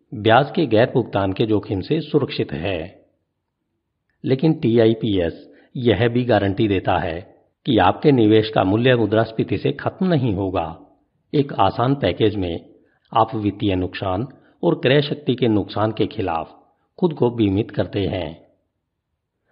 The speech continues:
जब मुद्रास्फीति के गर्म होने के कारण आपके टीआईपीएस बॉन्ड का मूल्य बढ़ता है, आंतरिक राजस्व सेवा मानती है कि कर योग्य आय के रूप में मूल्य में वृद्धि,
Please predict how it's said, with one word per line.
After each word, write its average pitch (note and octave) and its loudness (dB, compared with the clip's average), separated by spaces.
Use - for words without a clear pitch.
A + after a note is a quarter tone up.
जब B2 2
मुद्रास्फीति B2+ 0
के E3 0
गर्म G2 0
होने F#2 -4
के G#2+ -6
कारण E2+ -8
आपके A#2+ 2
टीआईपीएस C3 2
बॉन्ड G#2 0
का G#2+ 2
मूल्य F#2 0
बढ़ता F2 -4
है, G2 -8
आंतरिक C#3+ 0
राजस्व G#2 0
सेवा G2+ 0
मानती F#2 -2
है E2 -10
कि F#3 -2
कर D#3 2
योग्य G#2+ 2
आय G2+ 0
के A2 -2
रूप F#2+ -4
में F#2 -8
मूल्य D3 2
में A#2 2
वृद्धि, F#2 -6